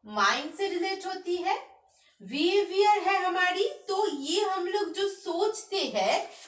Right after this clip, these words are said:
cognitive सोचना, behavior कुछ action, तो ये गलत सोचना,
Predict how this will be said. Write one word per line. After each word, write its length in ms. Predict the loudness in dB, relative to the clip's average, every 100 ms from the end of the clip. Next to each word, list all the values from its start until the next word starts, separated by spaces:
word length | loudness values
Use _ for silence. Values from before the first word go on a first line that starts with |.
| 4
cognitive 720 | 4 4 -4 0 2 2 -2
सोचना, 760 | -6 -2 0 -2 2 2 2 -6 -20 -14
behavior 680 | 2 4 4 4 4 4 4
कुछ 220 | -2 -4
action, 680 | 4 6 6 2 0 0 -2 -8 -20 -8
तो 80 | -4
ये 200 | 0 0
गलत 520 | 0 0 4 4 4 0
सोचना, 720 | -2 -2 0 2 4 2